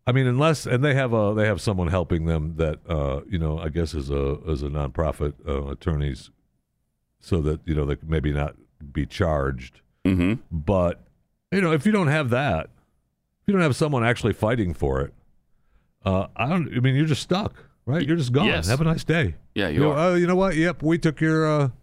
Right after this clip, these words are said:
Speaker 1: we took your, uh, money, and, uh, good luck, God bless."
Speaker 2: And they do this all the time. Uh, we talked about the,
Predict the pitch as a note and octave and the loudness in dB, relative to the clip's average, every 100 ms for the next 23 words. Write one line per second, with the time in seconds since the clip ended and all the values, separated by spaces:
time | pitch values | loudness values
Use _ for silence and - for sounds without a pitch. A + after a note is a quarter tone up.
0 | _ _ _ - D#3+ E3 D3+ D#3+ D#3 D3+ | _ _ _ -2 0 0 0 0 2 2
1 | C#3 C#3 C#3+ C#3+ C3 C3 B2+ B2+ B2+ B2+ | 0 0 0 0 0 0 2 2 2 2
2 | C3+ B2+ A#2 A2 G#2+ F2+ D#2 - - _ | 2 2 2 2 2 2 0 -4 -18 _
3 | _ - E3+ F3+ F3+ E3+ - - - - | _ -2 0 2 2 0 -4 -14 -18 -20
4 | - F2 B2+ B2+ B2 A#2 F#2+ E2+ - F#2+ | -12 -2 0 2 0 0 0 -2 -2 -2
5 | A#1+ - - _ _ _ _ - G#2+ F#2+ | -2 -10 -20 _ _ _ _ -4 0 2
6 | F#2 F#2 G2 A2 G2+ E2+ F2 D#2 - - | 0 0 -2 -2 -2 0 0 0 -6 -20
7 | - _ _ _ E2 F#2 F2 D#2+ | -20 _ _ _ -6 -4 -4 -6